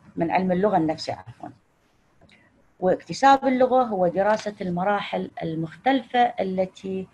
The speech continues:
يمر بها الطفل منذ لحظة الميلاد حتى يستطيع أن يتحكم بلغة المجتمع الذي ولد فيه، ويستعملها عادة وغالبًا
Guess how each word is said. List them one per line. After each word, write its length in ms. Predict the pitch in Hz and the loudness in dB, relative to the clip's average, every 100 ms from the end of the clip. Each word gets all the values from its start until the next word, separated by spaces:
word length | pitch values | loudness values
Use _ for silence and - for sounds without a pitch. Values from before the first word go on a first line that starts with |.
| _ _ 180 | _ _ 0
يمر 320 | 190 208 170 | 2 2 0
بها 440 | 160 196 170 156 - | -2 -4 -2 -4 -6
الطفل 500 | - 220 - 214 190 | -6 -6 -4 -4 -2
منذ 240 | 170 156 | -2 -2
لحظة 320 | 190 190 185 180 | -2 -2 -6 -6
الميلاد 480 | 175 175 175 202 214 - _ - _ | -6 -4 -2 0 -2 -6 _ -20 _
حتى 380 | - 233 - 160 | -4 -4 -2 -2
يستطيع 580 | 160 170 170 - 196 - | -2 -6 -10 -6 -4 -4
أن 140 | 165 156 | -4 -4
يتحكم 800 | 156 - - 240 - 226 220 208 | -6 -6 -4 -4 -2 -2 -2 -4
بلغة 800 | - 175 180 175 - 226 208 208 | -4 -4 -4 -8 0 2 4 2
المجتمع 600 | 165 180 - 185 180 180 - _ _ _ _ - | -2 -4 -4 -2 0 -2 -6 _ _ _ _ 0
الذي 440 | 185 185 160 165 160 | 2 4 2 0 -2
ولد 400 | 202 175 147 151 | -2 -2 -4 -8
فيه، 260 | 233 277 262 _ _ _ - | -2 -2 -2 _ _ _ -4
ويستعملها 920 | 190 190 - - 196 208 196 185 - _ - | -4 -2 0 0 0 -2 0 -2 -2 _ -2
عادة 560 | 185 175 175 180 175 175 - | -2 -2 -4 -4 -4 -6 -8
وغالبًا 800 | 156 151 180 170 160 170 165 | -8 -2 -2 -2 -4 -4 -4